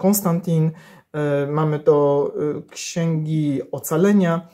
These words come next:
e, do Wału jak Vendetta i tak dalej, więc, e, trochę tu jest fajnych aluzji, ale obejrzałem twoją recenzję i w pełni się z tobą zgadzam,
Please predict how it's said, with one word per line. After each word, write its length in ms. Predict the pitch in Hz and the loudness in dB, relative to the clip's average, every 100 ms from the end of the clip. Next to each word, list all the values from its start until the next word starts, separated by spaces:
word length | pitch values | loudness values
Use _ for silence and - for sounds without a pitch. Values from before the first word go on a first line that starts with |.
| _ _ _ - | _ _ _ -10
e, 180 | 151 151 | -4 -2
do 140 | 156 | 0
Wału 220 | 156 165 165 | 4 4 4
jak 200 | 160 165 | -2 -2
Vendetta 680 | 147 151 196 - 165 156 - - | -4 -2 -2 0 0 -2 -6 -16
i 80 | 214 | -10
tak 200 | 185 151 | -6 -4
dalej, 440 | 143 131 180 240 - | -2 0 0 -2 -2
więc, 320 | 175 180 185 | -2 0 2
e, 180 | 175 170 | 2 0
trochę 360 | - 269 294 | 0 -2 0
tu 80 | 269 | -2
jest 140 | 208 208 | -2 0
fajnych 260 | 196 190 190 | 0 0 -2
aluzji, 500 | 160 135 151 233 - - - - | -6 -4 -4 -4 -6 -18 -12 2
ale 280 | 190 202 202 | 4 4 2
obejrzałem 500 | 196 190 185 247 240 | 4 4 4 2 -2
twoją 380 | - 202 190 180 | -2 0 2 2
recenzję 920 | 170 - 160 139 127 131 135 214 - - - - - | 0 -4 -6 -4 -4 -2 0 0 -2 -18 -20 -14 0
i 360 | 196 196 196 196 | 4 4 4 2
w 60 | - | -4
pełni 340 | - 247 254 226 | 2 4 4 0
się 100 | 214 | -4
z 80 | |
tobą 180 | 202 185 | -2 -2
zgadzam, 500 | 165 160 143 170 208 | -2 -2 0 0 0